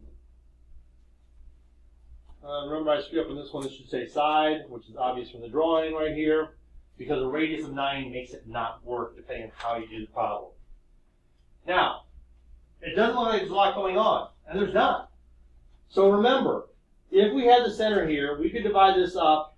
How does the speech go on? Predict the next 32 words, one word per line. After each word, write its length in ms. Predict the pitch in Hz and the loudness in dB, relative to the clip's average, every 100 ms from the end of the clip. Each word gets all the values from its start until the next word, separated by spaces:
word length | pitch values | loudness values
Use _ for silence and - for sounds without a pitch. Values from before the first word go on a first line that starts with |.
| - | -12
into 920 | 156 160 170 156 143 143 139 139 - - _ | -8 -6 -4 -2 0 -2 -2 -4 -8 -18 _
all 260 | 139 151 143 | 0 0 0
these 200 | - - | -6 -2
triangles. 360 | 131 117 104 | -2 -2 -6
We 80 | 135 | -2
don't 220 | 156 156 | 0 0
really 160 | 131 160 | 0 0
have 180 | 160 160 | 0 -2
to 60 | |
do 100 | 175 | 0
all 140 | 175 170 | 2 2
this, 200 | 180 175 | 0 -2
but 120 | 139 | -4
if 100 | 135 | -4
you 120 | 131 | -6
gotta 220 | 139 139 139 | -6 -4 -2
remember 300 | 143 151 139 | -2 -4 -4
what's 240 | 135 - | -4 -4
happening, 400 | 143 139 160 160 | -2 -2 -2 -4
the 60 | - | -4
process, 640 | - 147 147 185 202 208 - - _ - | -2 0 0 0 -2 -2 -10 -20 _ -8
we're 140 | 160 | -6
dividing 460 | 160 160 180 196 196 | 0 2 2 2 2
it 80 | 180 | 4
up 320 | 170 - - | 4 2 -10
into 400 | 151 151 143 139 - | -14 -14 -14 -16 -18
ten 440 | - 156 160 165 - | -10 -4 -4 -6 -8
triangles. 720 | 156 147 127 - 98 - - - _ - _ - - | -2 0 0 -4 -12 -16 -20 -20 _ -20 _ -20 -6
Decagon, 1000 | 160 160 165 165 165 160 151 151 151 - | 0 0 4 2 2 -2 0 0 -2 -6
deca 380 | 143 135 117 131 | -8 -6 -6 -6
means 240 | 123 127 - | -8 -16 -10
ten. 280 | - - | -6 -6